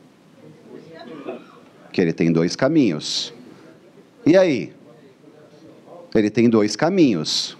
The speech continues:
Qual é o caminho? Decisão. Que mais? Atitude. Mas aí eu trago a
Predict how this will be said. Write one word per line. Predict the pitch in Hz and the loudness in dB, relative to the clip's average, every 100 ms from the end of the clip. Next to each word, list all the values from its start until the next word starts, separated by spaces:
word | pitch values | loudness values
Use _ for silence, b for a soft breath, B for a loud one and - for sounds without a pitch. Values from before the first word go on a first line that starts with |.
| - | -2
Qual | 180 180 | 2 4
é | 151 | 2
o | |
caminho? | 139 143 139 127 95 76 - - - - - - - - _ _ _ _ | 2 0 2 2 0 -4 -10 -20 -20 -20 -20 -20 -20 -20 _ _ _ _
Decisão. | 139 165 170 180 175 180 117 76 | 2 2 0 0 4 4 2 -2
Que | - 160 | -6 -2
mais? | 175 147 82 - - - - _ _ _ _ _ _ _ _ _ _ _ _ - - - - _ _ _ _ _ _ 120 - 123 - _ _ | 0 0 -2 -6 -8 -8 -12 _ _ _ _ _ _ _ _ _ _ _ _ -20 -20 -20 -20 _ _ _ _ _ _ -20 -20 -20 -20 _ _
Atitude. | 95 104 160 160 180 180 107 90 76 67 - _ b b b b | -4 -2 -2 2 6 6 4 -2 -4 -6 -18 _ b b b b
Mas | - 135 135 | 0 0 2
aí | 143 143 151 160 | 2 4 4 2
eu | 135 | -2
trago | 139 139 139 139 | 0 2 2 4
a | 135 135 | 2 0